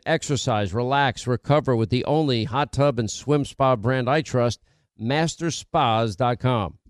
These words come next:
Hey, when you have health insurance, it's easy to forget about those out-of-pocket costs.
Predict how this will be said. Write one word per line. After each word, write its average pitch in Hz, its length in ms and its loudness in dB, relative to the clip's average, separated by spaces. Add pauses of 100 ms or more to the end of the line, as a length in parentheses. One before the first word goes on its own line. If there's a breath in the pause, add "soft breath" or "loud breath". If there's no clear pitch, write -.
(640)
Hey, 160 100 4
when 165 140 2
you 190 80 4
have 156 140 4
health 160 260 4
insurance, 127 520 4
it's 123 220 -2
easy 180 560 -2
to 127 100 2
forget 135 320 0
about 123 300 2
those 123 240 2 (160)
out-of-pocket 127 720 0
costs. 135 580 4